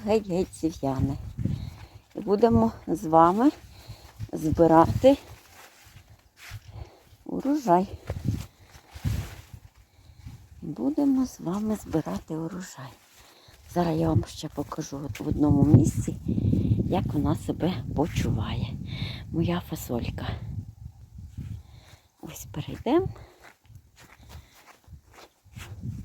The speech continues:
Що там мої гарбузики? Ті, що я пересаджувала.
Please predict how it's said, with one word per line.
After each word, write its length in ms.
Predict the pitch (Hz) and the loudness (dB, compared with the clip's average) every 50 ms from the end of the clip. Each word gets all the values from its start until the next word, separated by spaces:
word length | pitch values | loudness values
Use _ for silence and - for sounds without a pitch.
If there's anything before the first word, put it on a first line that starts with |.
| - - - - - - - - - - - | -10 -10 -10 -10 -12 -12 -12 -12 -10 -10 -6
Що 100 | - - | -6 -4
там 200 | - - 233 233 | 0 2 4 4
мої 240 | 226 226 220 202 208 | 4 4 2 2 0
гарбузики? 720 | 208 208 - - - - - - 196 196 - - 285 294 - - - - - - - - - - - - - _ _ _ - | 0 0 -2 0 0 0 2 2 0 0 2 2 2 2 0 -4 -16 -20 -20 -20 -20 -20 -20 -20 -20 -20 -20 _ _ _ -4
Ті, 100 | - 247 | -2 -2
що 240 | 254 - - - 254 | -2 -2 0 4 6
я 180 | 247 247 247 247 | 8 8 8 6
пересаджувала. 1000 | - 240 233 240 240 - - 254 240 240 233 - - 240 240 240 233 240 240 226 | 2 -2 -2 -2 -2 0 2 2 2 2 2 0 -6 -6 -4 -2 0 0 0 -2